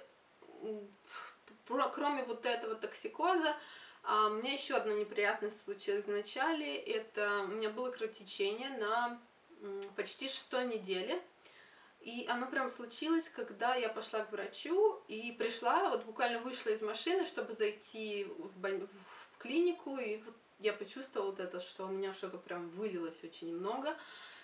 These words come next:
И потом врач сказал, что да, наверное, это выкидыш, ну не переживай, ничего страшного.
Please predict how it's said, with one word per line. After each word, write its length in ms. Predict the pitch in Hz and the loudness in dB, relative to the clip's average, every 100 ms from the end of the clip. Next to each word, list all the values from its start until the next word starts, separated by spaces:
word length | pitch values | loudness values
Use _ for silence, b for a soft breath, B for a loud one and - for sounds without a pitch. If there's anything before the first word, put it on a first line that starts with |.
| B B B B | B B B B
И 240 | 302 359 349 | 4 6 8
потом 280 | 311 311 302 | 4 4 6
врач 240 | 302 330 | 8 8
сказал, 420 | - 247 247 247 | 4 2 8 8
что 220 | 247 - | 8 0
да, 180 | 208 339 | 4 6
наверное, 460 | 381 285 254 247 233 | 8 6 4 2 0
это 160 | 226 | -2
выкидыш, 560 | 220 330 381 320 302 - | 2 4 4 0 -4 -4
ну 80 | 247 | -2
не 140 | 240 | -2
переживай, 680 | 220 214 202 214 220 339 403 | 0 -2 -2 -4 2 4 6
ничего 300 | 330 - 226 | 4 2 -6
страшного. 720 | 226 254 330 381 - 302 285 | -4 4 6 6 0 -6 -4